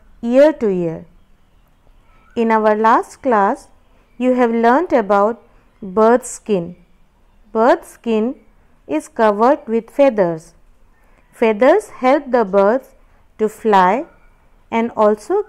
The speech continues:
keep their body warm. In today's class, you will learn about babies of animals.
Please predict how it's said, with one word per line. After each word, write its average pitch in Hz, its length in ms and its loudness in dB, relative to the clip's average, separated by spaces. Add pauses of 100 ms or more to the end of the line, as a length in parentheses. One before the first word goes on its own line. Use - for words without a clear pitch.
keep 359 220 -2
their 214 320 2
body 196 420 -2
warm. 202 420 0 (1400)
In 233 200 -4
today's 254 500 -2
class, 254 500 0 (580)
you 233 180 -2
will 226 220 0
learn 277 300 2
about 208 480 -2 (680)
babies 220 580 -2
of 214 340 -4
animals. 220 680 -2